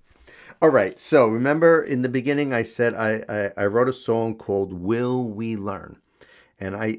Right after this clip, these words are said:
I wrote that back in nineteen ninety-three, and then I did some updates, um, last night. So I'm gonna read some of these updates, and then I want you to,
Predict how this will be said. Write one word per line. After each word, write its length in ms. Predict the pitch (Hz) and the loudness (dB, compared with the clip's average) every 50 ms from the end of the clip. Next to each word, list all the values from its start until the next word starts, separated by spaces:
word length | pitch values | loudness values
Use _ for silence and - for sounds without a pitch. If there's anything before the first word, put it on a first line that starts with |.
| - | -2
I 80 | 120 113 | -2 -2
wrote 300 | 113 113 156 196 214 - | -2 0 -2 -2 0 0
that 180 | - 147 117 - | 0 0 2 2
back 240 | 131 127 127 - | 0 0 0 -2
in 140 | 117 101 95 | -4 -4 -4
nineteen 520 | 98 107 135 143 135 - - 131 131 127 113 | -4 -4 -6 -6 -8 -10 -8 -6 -6 -4 -4
ninety-three, 800 | 110 107 107 104 92 98 98 - _ - 82 90 92 - - | -4 -6 -6 -8 -10 -12 -16 -16 _ -14 -12 -12 -12 -12 -12
and 140 | 104 117 120 | -12 -10 -10
then 120 | 139 147 | -10 -8
I 80 | 160 151 | -8 -8
did 220 | 147 139 160 151 | -8 -8 -8 -8
some 200 | 156 - - - | -6 -8 -8 -8
updates, 680 | - - - - - - 87 85 82 - - - - - - - | -8 -10 -12 -10 -10 -10 -10 -10 -10 -14 -20 -20 -20 -20 -18 -16
um, 440 | 92 90 90 90 92 90 95 101 - - | -14 -14 -14 -14 -16 -18 -18 -20 -20 -14
last 320 | - 120 120 120 - - - | -10 -10 -10 -10 -10 -12 -14
night. 220 | - - - - _ _ _ _ _ _ - - - - - - - - _ | -14 -14 -14 -18 _ _ _ _ _ _ -20 -20 -20 -20 -20 -20 -20 -20 _
So 260 | - - 139 135 151 | -2 0 0 2 4
I'm 120 | 156 170 | 2 4
gonna 200 | 180 190 180 175 | 4 4 2 2
read 580 | 160 156 156 156 151 151 151 147 139 135 135 123 | 2 2 2 2 4 4 2 2 0 -6 -14 -4
some 240 | - - 139 143 147 | 0 2 2 2 2
of 80 | 139 | 2
these 200 | 143 160 156 - | 0 -2 2 2
updates, 840 | 139 120 - - - 120 123 147 170 170 - - - - - - - _ _ _ - | 2 2 2 2 0 2 2 2 0 -4 -8 -16 -18 -16 -18 -18 -20 _ _ _ -4
and 220 | 131 127 131 123 | -4 -2 -2 -2
then 540 | 127 139 139 139 139 139 143 139 139 135 - - _ _ - | -2 0 0 0 0 0 -2 -2 -4 -6 -8 -12 _ _ -8
I 100 | 131 135 | -6 -6
want 300 | 131 143 151 151 - - | -4 -4 -4 -4 -6 -8
you 440 | 147 160 185 196 165 139 127 127 127 | -10 -8 -4 -4 -2 -2 -4 -4 -8
to, 580 | 127 - - 139 135 135 135 135 127 - - | -10 -12 -8 -6 -6 -6 -6 -6 -8 -10 -14